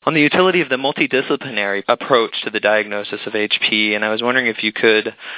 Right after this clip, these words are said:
share some of the highlights from that review, and, and in particular maybe comment on the roles, uh, of the pathologist, radiologist, and, and pulmonologist in,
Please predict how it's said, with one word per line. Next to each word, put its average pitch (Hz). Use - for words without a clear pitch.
share 185
some 196
of 170
the 139
highlights 127
from 123
that 117
review, 127
and, 113
and 123
in 160
particular 180
maybe 117
comment 120
on 120
the 113
roles, 113
uh, 104
of 120
the 107
pathologist, 131
radiologist, 113
and, 120
and 123
pulmonologist 110
in, 120